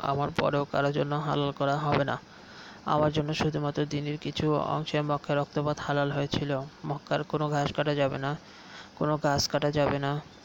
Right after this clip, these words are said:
কোনো শিকারকে তাড়ানো যাবে না, ঘোষণাকারী ব্যতীত কেউ মক্কার জমিনে পড়ে থাকা মাল উঠাতে পারবে না।" তখন আব্বাস ইবনে আব্দুল মুত্তালিব রাদিয়াল্লাহু তাআলা আনহু বললেন, "কিন্তু ইচকির ঘাস যা আমাদের স্বর্ণকারদের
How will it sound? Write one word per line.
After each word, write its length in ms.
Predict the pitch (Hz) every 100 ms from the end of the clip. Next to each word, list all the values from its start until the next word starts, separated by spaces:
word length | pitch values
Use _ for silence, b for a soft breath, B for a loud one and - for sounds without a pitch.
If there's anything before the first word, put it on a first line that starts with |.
| -
কোনো 220 | - 151
শিকারকে 440 | 151 151 147 147 147
তাড়ানো 380 | 147 143 143 143
যাবে 260 | 139 139
না, 180 | 139 147 -
ঘোষণাকারী 640 | 147 147 147 147 143 143
ব্যতীত 340 | 143 139 139 143
কেউ 200 | 147 147
মক্কার 400 | 147 143 - 147
জমিনে 360 | 151 143 139 139
পড়ে 180 | 147 143
থাকা 280 | - 151 147
মাল 260 | 143 139 -
উঠাতে 320 | 143 151 160
পারবে 280 | 147 139 139
না।" 140 | 143 - B B B B B B -
তখন 440 | 156 - 151 143 143
আব্বাস 720 | - 143 151 - 143 143 - 151
ইবনে 300 | 151 147 139
আব্দুল 320 | 143 147 147
মুত্তালিব 500 | 143 143 143 143 147
রাদিয়াল্লাহু 440 | 139 143 143 139
তাআলা 160 | 143 143
আনহু 120 | 143
বললেন, 340 | 147 147 147 143 -
"কিন্তু 240 | 151 147
ইচকির 300 | 139 139 156
ঘাস 420 | 156 147 143 - - - -
যা 220 | 143 143 B B B B B -
আমাদের 400 | 147 139 143 151
স্বর্ণকারদের 800 | - 151 147 147 143 139 143 139